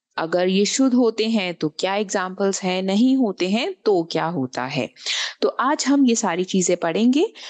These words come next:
थोड़ा सा एक रिवाइज और कर लेते हैं। हमने पिछली क्लास में मैटर के बारे में जाना था। वो सारी चीजें ऐसी होती है जिनका अपना मास भी होता है और वो कोई ना कोई जगह भी लेते हैं अपने आसपास।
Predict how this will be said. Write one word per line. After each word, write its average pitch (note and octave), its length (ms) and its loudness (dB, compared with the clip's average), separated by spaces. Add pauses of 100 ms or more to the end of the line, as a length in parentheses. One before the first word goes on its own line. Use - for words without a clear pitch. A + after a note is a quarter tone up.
(200)
थोड़ा D#4 240 2
सा D#4+ 140 0
एक C4+ 240 -4
रिवाइज A3 360 0
और A#3 180 0
कर A3+ 160 0
लेते A#3+ 260 0
हैं। C4 220 2
हमने A3+ 300 2
पिछली A3 340 0
क्लास G3+ 540 -2
में G#3+ 140 2
मैटर G3+ 380 -2
के G#3+ 120 0
बारे F#3+ 280 0
में G3+ 140 0
जाना G3+ 340 -2
था। A#3+ 240 0
वो A3+ 140 -2
सारी G#3+ 320 0
चीजें A3+ 400 0
ऐसी G#3+ 300 -2
होती A3 300 2
है A#3 80 2
जिनका G3+ 320 -2
अपना F3+ 400 -4
मास F3 440 -2
भी B3 100 4
होता A#3+ 380 2
है C4 240 0 (360)
और D#4+ 180 2
वो D4+ 120 2
कोई C#4 240 0
ना C#4 140 2
कोई C4+ 240 2
जगह G#3 440 0
भी A3 540 0 (280)
लेते E3+ 520 2
हैं F3 400 -2
अपने E3 320 -4
आसपास। G3+ 720 -2